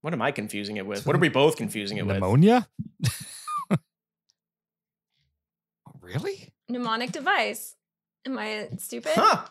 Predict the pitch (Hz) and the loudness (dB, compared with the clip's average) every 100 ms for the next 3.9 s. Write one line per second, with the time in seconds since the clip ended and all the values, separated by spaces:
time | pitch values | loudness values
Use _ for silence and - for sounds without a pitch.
0 | - 120 190 339 - 139 165 127 139 185 | -4 4 4 6 4 2 2 4 6 4
1 | - 156 143 233 269 127 113 113 151 180 | 2 2 2 2 2 0 0 0 2 4
2 | 123 160 180 190 156 160 165 165 165 160 | 4 4 4 4 4 4 4 4 4 4
3 | 127 170 143 143 240 127 98 - | 4 4 6 6 4 2 0 -2